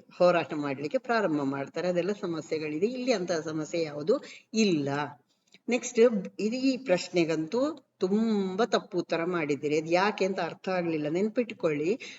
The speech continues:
ಬಿಳಿ ಬಟ್ಟೆಯ ಮೇಲೆ ಅರಸಿನ ಕಲೆ ಆದಾಗ ಸೋಪಿನಿಂದ ಅಥವಾ ಡಿಟರ್ಜೆಂಟ್ ಇಂದ ಅದು ಹೋಗುದಿಲ್ಲ, ಅದು ಕಲೆ ಹಾಗೇ ಇರ್ತದೆ. ಇಲ್ಲಿ ಕೇಳಿದ ಪ್ರಶ್ನೆ ಏನು? ಬಿಳಿ ಬಟ್ಟೆಗಳ ಮೇಲೆ ಅರಸಿನದ ಕಲೆ ಬಂದಾಗ ಸೋಪಿನಿಂದ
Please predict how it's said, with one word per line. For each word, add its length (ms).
ಬಿಳಿ 340
ಬಟ್ಟೆಯ 440
ಮೇಲೆ 320
ಅರಸಿನ 520
ಕಲೆ 320
ಆದಾಗ 600
ಸೋಪಿನಿಂದ 720
ಅಥವಾ 380
ಡಿಟರ್ಜೆಂಟ್ 680
ಇಂದ 200
ಅದು 180
ಹೋಗುದಿಲ್ಲ, 720
ಅದು 180
ಕಲೆ 260
ಹಾಗೇ 360
ಇರ್ತದೆ. 520
ಇಲ್ಲಿ 140
ಕೇಳಿದ 320
ಪ್ರಶ್ನೆ 380
ಏನು? 440
ಬಿಳಿ 300
ಬಟ್ಟೆಗಳ 500
ಮೇಲೆ 280
ಅರಸಿನದ 500
ಕಲೆ 320
ಬಂದಾಗ 560
ಸೋಪಿನಿಂದ 720